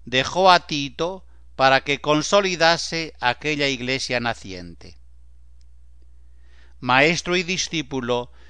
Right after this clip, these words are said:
se vieron por última vez en Nicópolis, y poco después le enviaba Pablo a Tito esta carta, muy similar a la primera de Timoteo,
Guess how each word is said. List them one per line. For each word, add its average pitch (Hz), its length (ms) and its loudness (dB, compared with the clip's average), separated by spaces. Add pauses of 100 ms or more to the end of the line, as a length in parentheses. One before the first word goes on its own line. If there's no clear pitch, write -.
se 135 260 0
vieron 185 520 2
por 143 200 0
última 165 480 2
vez 165 400 -2
en 123 180 0
Nicópolis, 117 1040 -4 (680)
y 170 200 0
poco 214 360 2
después 165 880 -2 (320)
le 131 260 0
enviaba 156 720 4
Pablo 139 380 4
a 117 140 0
Tito 156 360 -4
esta 143 340 -2
carta, 120 640 -4 (420)
muy 175 280 -4
similar 151 840 0 (180)
a 127 120 2
la 123 200 2
primera 139 420 0
de 139 140 -2
Timoteo, 139 800 -2